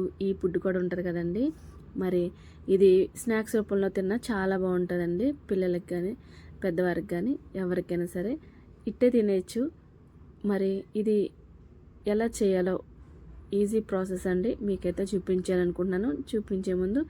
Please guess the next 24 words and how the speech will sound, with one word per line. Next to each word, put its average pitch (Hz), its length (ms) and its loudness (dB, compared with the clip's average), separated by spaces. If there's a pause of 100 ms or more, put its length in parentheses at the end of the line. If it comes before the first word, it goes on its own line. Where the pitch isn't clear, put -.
(460)
ఈ 247 120 6
వీడియో 202 240 8
అయితే 277 200 0
చివరి 208 280 2
వరకు 185 260 -4
చూసేయండి. 180 560 -2 (920)
నేను 247 200 8
ముందుగానే 220 500 6 (680)
నాన్ 220 200 4
స్టిక్ 240 280 2
మూకుట్లో 190 420 4 (500)
నాలుగు 202 300 4
స్పూన్లు 208 420 2 (220)
ఆయిల్ 190 240 8
వేసుకున్నానండి. 202 680 4 (680)
ఇప్పుడు - 220 2
అందులోనే 196 460 6
ఒక 247 180 2
ఉల్లిపాయ 196 380 4 (280)
పేస్ట్ 208 320 4
చేసి 196 280 2
వేసుకున్నాను. 185 540 0 (640)
అది 196 140 6 (100)
పచ్చివాసన 202 520 2